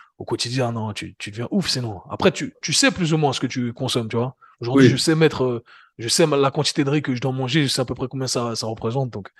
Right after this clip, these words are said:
Speaker 1: t'es obligé de passer par là, quoi, pour, pour, pour faire tout ça. Et du coup, quand tu dis, euh, « Je mange des conneries », tout ça, c'est quoi ton, ton
Speaker 2: <laughs>
Speaker 1: go-to, tu sais, les trucs que tu, tu choisis ? Moi, c'est cheesecake, c'est, tu vois, c'est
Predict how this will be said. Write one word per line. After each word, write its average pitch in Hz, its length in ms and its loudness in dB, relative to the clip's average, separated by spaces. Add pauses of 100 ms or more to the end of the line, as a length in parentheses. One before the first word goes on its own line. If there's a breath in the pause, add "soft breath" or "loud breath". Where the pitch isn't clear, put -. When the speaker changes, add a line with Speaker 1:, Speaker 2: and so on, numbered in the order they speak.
(300 loud breath)
Speaker 1:
t'es - 60 -8
obligé 120 180 -2
de 131 60 -4
passer 127 200 2
par 131 200 2
là, 143 100 6
quoi, 110 160 -4
pour, 104 300 -6
pour, 98 340 -6
pour - 160 -10
faire 117 140 -4
tout - 80 -8
ça. 107 200 -2 (360 loud breath)
Et 135 40 -8
du 135 80 0
coup, 196 120 2
quand 165 100 6
tu 156 100 0
dis, 156 140 6
euh, « 135 220 10
Je 120 80 -4
mange 143 160 2
des 135 80 2
conneries », 139 320 4
tout - 60 -6
ça, 135 120 2
c'est 135 100 -4
quoi 147 140 4
ton, 123 360 -8 (360 loud breath)
ton 123 140 -8
Speaker 2:
<laughs> 123 140 2
Speaker 1:
go-to, 143 380 4
tu 120 60 -6
sais, 147 120 2
les 135 100 2
trucs 143 160 0
que 143 60 2
tu, 135 240 -2
tu 135 120 -4
choisis ? 139 340 4
Moi, 143 140 0
c'est 135 240 -2
cheesecake, 147 580 0
c'est, 123 160 -6
tu 127 120 -6
vois, 143 160 0
c'est 123 320 -6